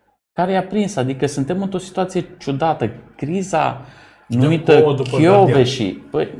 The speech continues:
Speaker 1: nu, dar haideți să ne gândim lo-, logic. Un condamnat penal, Dragnea, face presiuni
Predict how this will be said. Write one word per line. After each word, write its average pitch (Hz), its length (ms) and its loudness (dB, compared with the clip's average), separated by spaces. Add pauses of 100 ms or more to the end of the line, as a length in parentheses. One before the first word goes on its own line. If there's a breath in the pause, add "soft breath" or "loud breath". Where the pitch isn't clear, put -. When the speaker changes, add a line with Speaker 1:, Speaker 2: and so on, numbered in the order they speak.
Speaker 1:
nu, 190 260 -4
dar 175 120 2
haideți 202 200 0
să - 80 -8
ne 190 100 -2
gândim 185 260 -2
lo-, 160 240 0
logic. 123 440 -2
Un 175 160 -4
condamnat 156 580 -2
penal, 123 580 -2 (500 loud breath)
Dragnea, 104 880 0
face 185 320 0
presiuni 143 960 -4